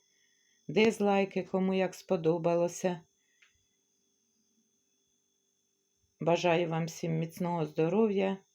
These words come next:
гарного настрою! Вдягайтеся тепленько, сьогодні дуже холодно.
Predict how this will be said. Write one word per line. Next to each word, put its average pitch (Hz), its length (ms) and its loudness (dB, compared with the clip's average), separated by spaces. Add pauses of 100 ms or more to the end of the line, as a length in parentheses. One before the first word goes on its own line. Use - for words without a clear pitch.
(460)
гарного 165 500 -2
настрою! 202 800 -4 (760)
Вдягайтеся 190 760 2
тепленько, 196 680 2
сьогодні 160 520 0
дуже 156 360 -4
холодно. 214 680 4